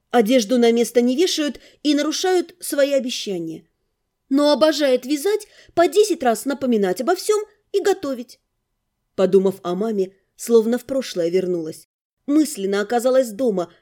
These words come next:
когда мы с ней по вечерам обсуждали прошедший день друг с другом,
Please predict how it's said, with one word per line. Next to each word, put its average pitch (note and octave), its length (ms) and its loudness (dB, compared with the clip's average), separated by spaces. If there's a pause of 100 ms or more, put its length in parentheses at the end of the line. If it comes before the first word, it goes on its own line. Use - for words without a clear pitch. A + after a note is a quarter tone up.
когда G3+ 320 0
мы G#3+ 100 0
с - 120 -8
ней A#3 180 -2
по A3 100 -4
вечерам B3+ 560 -4 (160)
обсуждали A#3+ 640 -2
прошедший B3 560 -4
день A3+ 300 -2
друг A3+ 200 -6
с - 40 -18
другом, E3+ 480 -8